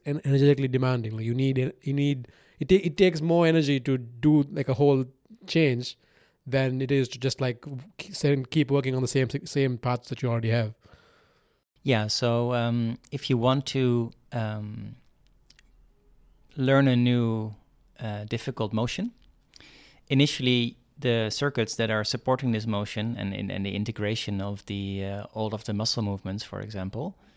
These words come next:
Speaker 1: Just
Speaker 2: are
Speaker 1: hold on, hold on.
Speaker 2: What?
Speaker 1: Just, like, just tilt it down a bit. There
Speaker 2: Like
Speaker 1: you go.
Speaker 2: this?
Speaker 1: Yeah,
Speaker 2: Oh, yeah.
Speaker 1: yeah.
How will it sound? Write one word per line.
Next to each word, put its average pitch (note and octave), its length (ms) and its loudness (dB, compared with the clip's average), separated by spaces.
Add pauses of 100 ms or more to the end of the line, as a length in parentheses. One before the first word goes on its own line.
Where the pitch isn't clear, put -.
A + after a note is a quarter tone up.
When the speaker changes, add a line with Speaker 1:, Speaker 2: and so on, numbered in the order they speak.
(200)
Speaker 1:
Just C3+ 200 -10 (460)
Speaker 2:
are A2 320 2 (240)
Speaker 1:
hold C#3+ 240 -4
on, A2 60 -10
hold C#3 240 -4
on. - 60 -14
Speaker 2:
What? B2+ 120 -2
Speaker 1:
Just, C3+ 160 -6
like, C3 160 -6
just C3+ 180 -8
tilt D#3+ 160 -4
it C#3+ 100 -8
down C#3+ 180 -4
a - 20 -6
bit. F#3 200 -6 (280)
There B2+ 120 -6
Speaker 2:
Like B2+ 60 -4
Speaker 1:
you A#2 40 -6
go. C#3 80 -4
Speaker 2:
this? - 220 -10
Speaker 1:
Yeah, B2+ 80 -10
Speaker 2:
Oh, A#2 100 -2
yeah. - 20 0
Speaker 1:
yeah. G2+ 140 -4